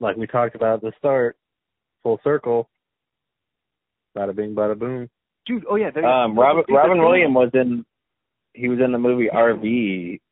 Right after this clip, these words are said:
Speaker 3: where he played a depressed old man that ha-, that had an autoerotic asphyxiation, uh, fetish.
Speaker 2: Wait, what?
Speaker 1: Oh shit, really? <laughs>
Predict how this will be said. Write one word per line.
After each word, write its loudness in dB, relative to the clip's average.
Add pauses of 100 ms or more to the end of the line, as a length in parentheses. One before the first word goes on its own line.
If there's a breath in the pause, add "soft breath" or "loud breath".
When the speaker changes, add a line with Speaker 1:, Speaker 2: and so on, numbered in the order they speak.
Speaker 3:
where -2
he -6
played 0
a -4 (840)
depressed -2
old 0
man -2
that 0 (240)
ha-, 0 (140)
that -4
had 0
an 0 (560)
autoerotic -2 (120)
asphyxiation, -8 (840 soft breath)
uh, 0 (1200)
fetish. 0 (180)
Speaker 2:
Wait, -6
what? -4 (160)
Speaker 1:
Oh 0 (120)
shit, 0
really? 2
<laughs> -20